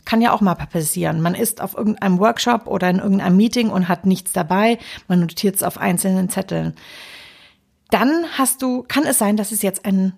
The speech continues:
ein Problem gibt, weil deine Notizen liegen wild verstreut rum. Da haben wir hier Learning Nummer eins. Leg dir sofort einen Ordner an. Einen Ordner, in den du jede Notiz ablegst.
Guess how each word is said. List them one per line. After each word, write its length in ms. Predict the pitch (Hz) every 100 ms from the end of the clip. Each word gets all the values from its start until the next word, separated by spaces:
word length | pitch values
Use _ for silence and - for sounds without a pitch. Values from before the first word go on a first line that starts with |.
| -
ein 160 | 202
Problem 400 | - 190 196 208
gibt, 320 | 156 156 - _
weil 380 | 240 196 180 175
deine 200 | 175 175
Notizen 680 | 175 185 - 196 226 233 220 _ _ _ -
liegen 400 | 214 220 196 190
wild 180 | 208 208
verstreut 560 | 214 - 208 170 -
rum. 220 | - 156 156 _ _ -
Da 200 | 185 170
haben 200 | 196 196
wir 80 |
hier 260 | 190 196 180
Learning 380 | - 185 185 185
Nummer 240 | 175 170 175
eins. 400 | 180 277 - - _ _ _ _ _ _ _ _ _ _
Leg 240 | - 208 208
dir 140 | 220
sofort 540 | 202 233 - 208 214 -
einen 200 | 196 190
Ordner 360 | 185 - 185
an. 220 | 175 165 151 -
Einen 200 | 202 190
Ordner, 400 | - 208 240 262
in 80 | 220
den 180 | 202 208
du 80 | 202
jede 400 | 190 220 226 233
Notiz 460 | 214 208 202 -
ablegst. 680 | - 185 190 165 - - -